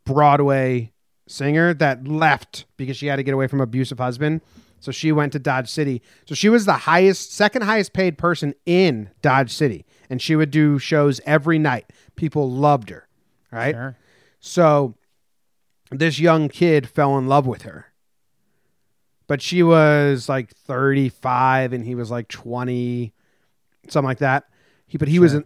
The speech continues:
Speaker 1: he was in love with her. And she then started dating the mayor.
Speaker 2: Right.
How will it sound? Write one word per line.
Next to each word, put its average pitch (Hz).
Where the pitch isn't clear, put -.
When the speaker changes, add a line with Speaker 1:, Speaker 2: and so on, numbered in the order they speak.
Speaker 1:
he 175
was 147
in 139
love 139
with 120
her. 101
And 139
she 190
then 156
started 147
dating 135
the 123
mayor. 127
Speaker 2:
Right. 117